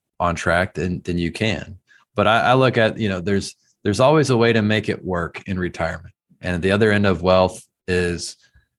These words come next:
doesn't have to be poverty, poverty, but it can be contentment. You know, it's all relative. And if we can just understand that this thing is bigger than just money, money's important,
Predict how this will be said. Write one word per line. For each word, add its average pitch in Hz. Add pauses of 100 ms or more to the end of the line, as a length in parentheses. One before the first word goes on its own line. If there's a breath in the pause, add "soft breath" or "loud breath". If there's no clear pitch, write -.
(160)
doesn't 95
have 101
to -
be 101
poverty, 92 (160)
poverty, 104
but 90
it 95
can 90
be 90
contentment. 85 (300)
You 87
know, 85
it's -
all 110
relative. 90 (140)
And 92
if 87
we 95
can 95
just 92 (680 soft breath)
understand 107
that 95
this 98
thing 98
is 90
bigger 98
than 90
just 90
money, 90 (720 soft breath)
money's 110
important, 120